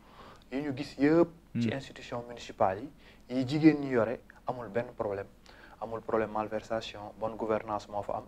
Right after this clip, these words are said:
Speaker 1: Et en plus, au niveau de la capitale aussi,
Speaker 2: Hmm.
Speaker 1: la gestion de soham, l'institution amul problème ak l'institution de la République. Gis
Speaker 2: Hmm.
Speaker 1: nañu jàmm ñëwaat na ci ville bi. Gis nañu aussi kenn utiliser wul l'appareil de la ville di ko xeexee politique au
Speaker 2: Hmm.
Speaker 1: profit des Dakarois.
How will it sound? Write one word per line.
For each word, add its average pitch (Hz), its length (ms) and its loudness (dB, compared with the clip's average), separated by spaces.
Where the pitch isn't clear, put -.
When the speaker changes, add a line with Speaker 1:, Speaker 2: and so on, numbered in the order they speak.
Speaker 1:
Et 113 80 -4
en 123 80 0
plus, 143 260 -4
au 160 80 2
niveau 165 200 0
de 151 80 6
la 135 140 8
capitale 104 420 2
aussi, - 240 -6
Speaker 2:
Hmm. 95 140 -4
Speaker 1:
la 123 140 10
gestion 147 340 0
de 131 100 -4
soham, 104 300 -2
l'institution 135 760 -4
amul 151 240 -2
problème 139 380 4
ak - 200 -4
l'institution 123 680 -4
de 117 80 0
la 107 180 2
République. 92 400 -12
Gis 139 160 -4
Speaker 2:
Hmm. - 60 -2
Speaker 1:
nañu 139 220 -6
jàmm 135 340 4
ñëwaat 123 320 0
na 104 100 -6
ci - 140 -18
ville 98 200 -10
bi. 147 140 -4
Gis 139 160 -2
nañu 147 280 0
aussi 120 340 -2
kenn 175 200 4
utiliser 160 420 0
wul 127 200 4
l'appareil 135 400 4
de 117 100 -2
la 113 180 4
ville 170 300 -2
di 123 80 -2
ko 143 100 6
xeexee 135 360 -2
politique 123 500 -4
au 127 100 4
Speaker 2:
Hmm. - 100 -4
Speaker 1:
profit 127 240 -2
des 117 120 2
Dakarois. 104 560 -2